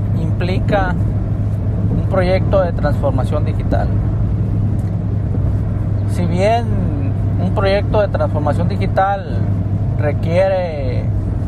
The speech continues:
algunos cambios, no necesariamente, no necesariamente, eh,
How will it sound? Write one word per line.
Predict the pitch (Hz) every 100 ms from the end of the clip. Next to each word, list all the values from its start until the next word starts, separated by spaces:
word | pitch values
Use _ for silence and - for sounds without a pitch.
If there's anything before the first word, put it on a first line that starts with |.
| - - - - - - -
algunos | 131 139 165 185
cambios, | - 185 202 202 220 233 233 - - - - - 160
no | 170 233
necesariamente, | 254 - - 196 202 214 196 190 - 208 208 196 - -
no | 151
necesariamente, | 170 185 185 190 190 185 -
eh, | 202